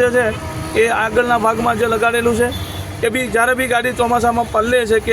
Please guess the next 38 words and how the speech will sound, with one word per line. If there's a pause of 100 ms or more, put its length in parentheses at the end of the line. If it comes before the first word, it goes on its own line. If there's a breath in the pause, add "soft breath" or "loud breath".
એન્જિન
વોશ
કરીએ
છીએ (380)
ત્યારે
પાણી
લાગવાથી
બંધ
થવાના,
શોર્ટ
સર્કિટ
થવાના
પ્રશ્ન (260)
બનતા
હોય
છે. (400)
અને
ઈ
સી
એમની
વાત
કરીએ (420)
તો
એમનું
ઈ
સી
એમ
જે
છે (280)
એ (160)
અહીંયા
લગાડેલું (580)
છે.
એ
બી
ઈ
સી
એમ